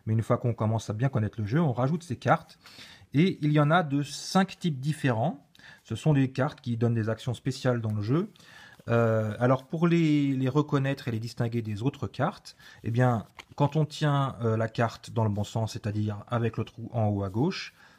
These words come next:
il n'y a pas de repère tactile au centre qui pourrait faire penser à un animal. Il n'y a pas de repère tactile en haut à droite, ni de point en haut à droite qui ferait penser à un wagon, euh, contenant des animaux. Mais immédiatement sous la perforation,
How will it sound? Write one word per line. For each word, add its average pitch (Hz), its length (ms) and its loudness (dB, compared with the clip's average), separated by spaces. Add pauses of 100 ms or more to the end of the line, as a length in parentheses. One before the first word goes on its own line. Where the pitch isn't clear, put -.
(160)
il 156 100 4
n'y 151 120 6
a 143 40 6
pas 147 160 2
de 147 60 2
repère 143 420 0
tactile 131 380 -2
au 131 60 2
centre 131 420 -4
qui - 120 -20
pourrait 107 280 -4
faire - 180 -8
penser 113 300 -6
à 107 80 0
un 107 60 0
animal. 110 520 -2 (400)
Il 107 80 -4
n'y 113 60 2
a 110 60 2
pas 120 140 2
de 117 60 2
repère 127 340 0
tactile 139 560 0
en 120 180 2
haut 127 200 4
à 120 80 2
droite, 127 360 2
ni 120 120 -4
de 110 100 -4
point 127 300 -2
en 110 160 -2
haut 110 140 -2
à 113 40 -2
droite 113 360 -2
qui 107 120 -10
ferait - 220 -8
penser 113 400 -6
à 104 80 -2
un 98 140 -4
wagon, 104 460 0 (540)
euh, 104 80 -6
contenant 107 320 -2
des 98 160 -2
animaux. 107 400 0 (460)
Mais 143 440 0
immédiatement 170 840 2
sous - 380 -4
la 190 120 4
perforation, 151 840 0